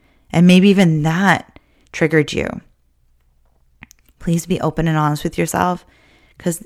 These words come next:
you're only hurting yourself with this process. And remember, you know, you can do the outer stuff, but don't forget about the inner stuff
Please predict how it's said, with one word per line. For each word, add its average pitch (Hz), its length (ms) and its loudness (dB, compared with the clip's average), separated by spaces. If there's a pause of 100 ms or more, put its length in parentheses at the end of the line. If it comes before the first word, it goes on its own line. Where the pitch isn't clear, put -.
(180)
you're 170 440 -2 (100)
only 180 220 0
hurting 165 300 -2
yourself 156 400 -8
with - 100 -16
this - 120 -18
process. - 760 -14 (880)
And 165 140 -4
remember, 156 760 -2 (200)
you 156 120 -6
know, 147 360 -2 (720)
you 160 120 -6
can 185 80 2
do 185 120 0
the 214 140 -2
outer 185 280 6
stuff, - 680 -4 (360)
but 165 80 -6
don't 170 140 0
forget 175 220 0
about 151 140 -4
the - 80 -8
inner 147 300 -2
stuff - 600 -10